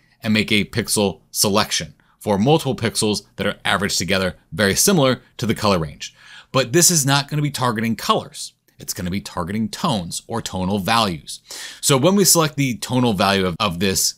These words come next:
cloud back here, we hover over our mask and we see all of the highlight areas that are then included in that tonal range. Now, what tonal range is that? That's where things get a little bit confusing,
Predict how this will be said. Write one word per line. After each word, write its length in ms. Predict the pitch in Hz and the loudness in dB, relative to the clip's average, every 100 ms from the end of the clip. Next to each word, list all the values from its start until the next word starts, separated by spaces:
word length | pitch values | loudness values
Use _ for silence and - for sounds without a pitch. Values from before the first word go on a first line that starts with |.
| _ | _
cloud 440 | - 185 131 104 | 0 2 4 2
back 280 | 95 170 - | -2 -6 -6
here, 280 | 101 143 160 - - - - | -2 -2 -4 -14 -20 -16 -2
we 140 | 113 | 0
hover 320 | 95 110 113 | 0 0 -2
over 400 | 113 107 107 107 104 | -2 0 0 -2 0
our 360 | 98 95 95 - - - | 2 2 0 -8 -20 -8
mask 540 | 101 131 135 131 - - | 0 2 2 0 -4 -4
and 160 | 117 | -2
we 120 | 107 | 0
see 500 | 104 - 104 98 98 - | 2 2 4 0 0 0
all 320 | 110 113 113 | 2 2 2
of 140 | 101 | -2
the 80 | 90 | -4
highlight 480 | - 113 107 98 95 | -2 0 0 -4 -4
areas 460 | 156 156 120 110 - | -2 0 0 -2 -4
that 140 | 113 | -4
are 80 | 104 | -2
then 280 | 95 95 - - | 0 -2 -4 -10
included 600 | 113 107 - 143 110 107 - | -6 -6 0 2 2 0 -2
in 220 | 113 104 | 0 2
that 200 | 95 - | 0 -4
tonal 380 | - 95 90 92 | -6 -4 -2 0
range. 460 | 98 85 73 - _ _ - | 0 0 -6 -14 _ _ -4
Now, 120 | 117 | 0
what 240 | 131 156 | 2 2
tonal 380 | - 143 139 131 | 0 2 4 2
range 340 | 107 104 101 - | 4 4 2 0
is 240 | 104 98 | -4 -4
that? 240 | 80 78 - - - - - _ | -6 -10 -16 -20 -20 -20 -20 _
That's 360 | 98 131 143 - | -2 0 0 -2
where 120 | 147 | -2
things 300 | 139 131 117 | 0 0 0
get 160 | 117 110 | 0 0
a 40 | |
little 260 | 101 104 110 | 0 0 0
bit 180 | 117 | -2
confusing, 680 | 110 147 143 107 90 123 143 | 0 -2 2 2 2 0 -4